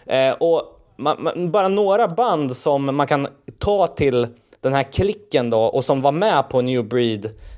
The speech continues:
compilationen. Alltså Outburst, Absolution, Supertouch, Life's Blood, Raw Deal, Beyond, Bad Trip och Direct Approach. Direct Approach som jag tror väl bara släppte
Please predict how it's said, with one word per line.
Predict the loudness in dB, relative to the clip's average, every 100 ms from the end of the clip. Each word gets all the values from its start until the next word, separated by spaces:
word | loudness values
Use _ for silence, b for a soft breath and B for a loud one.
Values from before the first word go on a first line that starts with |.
| b
compilationen. | -2 0 0 2 0 0 0 0 -2 -4 -10 B B
Alltså | -2 0 0
Outburst, | 0 2 0 -2 0 0 0 0
Absolution, | -4 0 0 2 0 0 -2 -2
Supertouch, | 0 0 0 -6 0 0 0 -2
Life's | 0 0 -2
Blood, | -2 0 0 0
Raw | 0 0 2 2
Deal, | 2 2
Beyond, | 0 0 2 2 2 0 0
Bad | 2 2 0
Trip | -2 0 -2 -2
och | 0 0 0
Direct | 0 0 -2
Approach. | -6 -2 0 0 -2 -6 B B B
Direct | 0 0 -2
Approach | 0 0 0 -2
som | -2
jag | 0
tror | 0 2
väl | 2 0 -6 _ _ _ _ _ _ _ _ _ _
bara | 0 2 0
släppte | 0 -4 -4 -2 -2